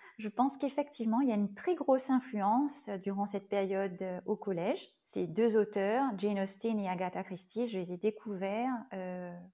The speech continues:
au collège. Pourquoi j'en parle ? C'est pour, pour montrer un peu l'évolution aussi de mes lectures. Après le collège, j'ai principalement lu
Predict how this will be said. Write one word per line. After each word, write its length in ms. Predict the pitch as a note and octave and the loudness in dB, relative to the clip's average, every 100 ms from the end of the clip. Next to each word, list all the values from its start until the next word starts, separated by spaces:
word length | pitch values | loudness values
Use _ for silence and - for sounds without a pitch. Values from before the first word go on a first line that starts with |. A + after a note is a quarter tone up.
| _ _ - | _ _ 0
au 80 | |
collège. 540 | A#3+ G#3+ E3+ F#3 C4+ - _ _ - - | 2 2 0 -2 -4 -8 _ _ -20 -2
Pourquoi 240 | D4+ D4+ F#4 | 0 4 6
j'en 180 | C#4+ | 6
parle ? 380 | A3 A3+ D#4+ G#4+ - | 8 6 6 2 -2
C'est 140 | A3+ | -4
pour, 360 | - C4 B3+ - _ | 4 4 2 -16 _
pour 120 | - | 0
montrer 360 | G#3+ A3+ A#3 C#4+ | 4 4 4 4
un 120 | C4+ | 4
peu 120 | A3+ | 4
l'évolution 640 | A#3+ A#3+ B3 B3 A#3+ - A3 | 4 4 4 2 2 0 -2
aussi 200 | G3+ G#3+ | 0 -2
de 80 | G#3 | -2
mes 140 | G#3 | -2
lectures. 440 | F#3 - - C#4+ G#4 _ _ - - - | -4 -6 -6 -6 -8 _ _ -20 -10 -4
Après 260 | A#3 G4 | 0 4
le 100 | G4 | 4
collège, 680 | F#4+ B3+ A3 C4 D4+ B3 - - | 4 2 2 2 0 -4 -10 -6
j'ai 200 | F#3 G#3 | -2 -2
principalement 880 | G#3+ B3+ C4 - D4+ A#3 G3+ G3+ A#3 | 0 0 0 -2 -2 0 2 2 0
lu 360 | G3 A#3+ E4+ | 0 -2 -2